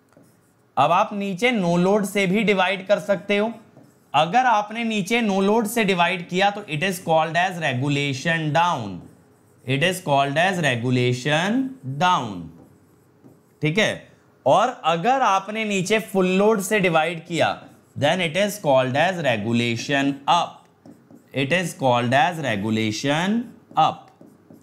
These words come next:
ठीक है मेरे भाई, is this clear to everybody? Everybody quickly tell me, is this clear?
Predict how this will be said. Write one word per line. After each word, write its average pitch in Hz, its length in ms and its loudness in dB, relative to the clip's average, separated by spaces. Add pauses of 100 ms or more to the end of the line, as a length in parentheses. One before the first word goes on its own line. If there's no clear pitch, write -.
(800)
ठीक 139 160 -2
है 196 80 2
मेरे 208 160 2
भाई, 180 280 2 (1600)
is 143 240 2
this 196 300 0
clear 185 380 2
to 202 140 2
everybody? 196 540 0 (920)
Everybody 190 840 0
quickly 208 520 0
tell 202 240 0
me, 208 140 -2 (100)
is 185 240 -2
this 220 340 0
clear? 196 340 2